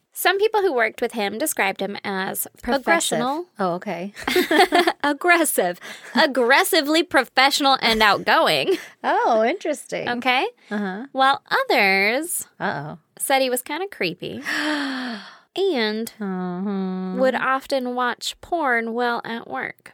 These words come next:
Speaker 2: What the fuck?
Speaker 1: So, I
Speaker 2: That was a
Speaker 1: mean
Speaker 2: weird turn. <laughs>
Speaker 1: So, I mean,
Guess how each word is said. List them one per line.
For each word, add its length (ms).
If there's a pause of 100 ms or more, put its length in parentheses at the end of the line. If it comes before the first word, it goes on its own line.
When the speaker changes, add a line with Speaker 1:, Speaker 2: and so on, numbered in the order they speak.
Speaker 2:
What 280
the 240
fuck? 560
Speaker 1:
So, 340
I 140
Speaker 2:
That 180
was 140
a 100
Speaker 1:
mean 120
Speaker 2:
weird 440
turn. 640
<laughs> 60 (500)
Speaker 1:
So, 220
I 100
mean, 600